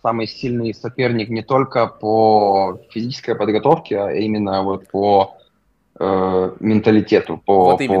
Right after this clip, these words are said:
Speaker 1: по тому, как, как он, какой силой он обладает. То есть, знаешь, я видел очень много людей, м, которые сильные, которые сильнее меня, и которые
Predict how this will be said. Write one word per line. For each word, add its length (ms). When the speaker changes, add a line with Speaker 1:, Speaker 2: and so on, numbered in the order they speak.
Speaker 1:
по 180
тому, 300
как, 240
как 260
он, 140
какой 380
силой 400
он 160
обладает. 540
То 100
есть, 260
знаешь, 440
я 120
видел 320
очень 240
много 240
людей, 540
м, 380
которые 400
сильные, 500
которые 320
сильнее 480
меня, 560
и 140
которые 680